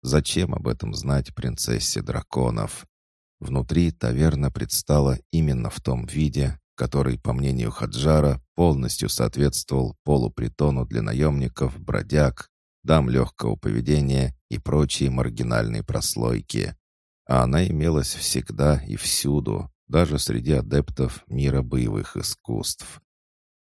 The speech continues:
Для довольно крупного зала, в котором на первом этаже умещалось две дюжины тяжёлых дубовых столов, народа присутствовало всего ничего. И все, как на подбор, люди.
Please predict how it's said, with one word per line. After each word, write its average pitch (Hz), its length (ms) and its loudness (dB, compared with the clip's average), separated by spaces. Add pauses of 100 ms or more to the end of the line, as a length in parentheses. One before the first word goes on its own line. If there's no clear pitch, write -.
(160)
Для 71 120 2
довольно 78 400 2
крупного 60 500 0
зала, 67 680 2
в - 80 -18
котором 60 420 -2
на 60 140 -2
первом 58 460 0
этаже 58 540 -2
умещалось 64 760 0
две 67 320 0
дюжины 62 520 -2
тяжёлых 62 640 -2
дубовых 57 580 -2
столов, 69 640 0 (240)
народа 78 400 2
присутствовало 69 920 0
всего 69 440 0
ничего. 55 680 -2 (540)
И 64 100 -2
все, - 400 4
как - 260 -4
на 64 120 -2
подбор, 65 540 0
люди. 60 680 -2